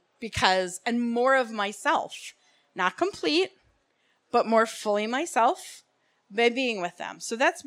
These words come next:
part of community. Number two, community should be valuable, right? It should be valuable. And we learn that because we read all these verses about God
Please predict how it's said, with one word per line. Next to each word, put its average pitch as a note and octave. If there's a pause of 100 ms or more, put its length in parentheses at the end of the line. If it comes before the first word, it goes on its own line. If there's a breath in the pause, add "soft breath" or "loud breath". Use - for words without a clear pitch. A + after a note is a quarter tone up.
(100)
part E4
of D4+
community. C#4 (1300)
Number E4+
two, D#4+
community E4+
should E4
be D#4+
valuable, G#3+ (1080)
right? D#4 (140)
It C4+
should F4+
be E4+
valuable. D#4+
And C4
we F#4+
learn F#4+
that D#4
because C#4
we F4+
read D4+ (120)
all -
these G4
verses E4+
about B3+
God D4+